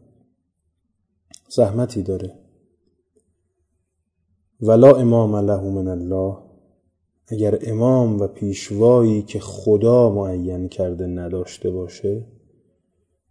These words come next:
"فسعیه غیر مقبول"، این زحمتش، این سعیش، این تلاشش در عبادت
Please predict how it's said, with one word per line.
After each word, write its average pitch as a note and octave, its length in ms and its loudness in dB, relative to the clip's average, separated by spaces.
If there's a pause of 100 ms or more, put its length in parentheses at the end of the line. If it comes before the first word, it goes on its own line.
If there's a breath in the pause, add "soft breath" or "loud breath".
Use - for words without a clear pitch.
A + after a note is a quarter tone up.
(160)
"فسعیه G2 880 -4
غیر F2+ 260 -6
مقبول"، F#2 680 -8 (2000)
این D3 180 0
زحمتش، G#2+ 1160 -4 (500)
این G2+ 260 -8
سعیش، G2 960 -4 (100)
این G2+ 180 -6
تلاشش G2 960 -4
در F#2 140 -8
عبادت F#2 680 -10